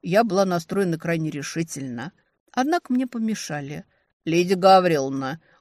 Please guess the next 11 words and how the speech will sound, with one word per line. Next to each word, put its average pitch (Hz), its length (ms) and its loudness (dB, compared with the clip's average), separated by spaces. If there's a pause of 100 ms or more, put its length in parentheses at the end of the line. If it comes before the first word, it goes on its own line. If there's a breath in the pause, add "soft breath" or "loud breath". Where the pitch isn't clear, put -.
Возле 156 300 -6
парадной 160 460 -2
дома 160 260 -2
на 160 100 -2
Гороховой 160 540 -4
господин 160 520 -4
Вельчинский 156 640 -6
собирался 160 540 -8
усесться - 400 -12
в - 60 -20
коляску, 190 640 -4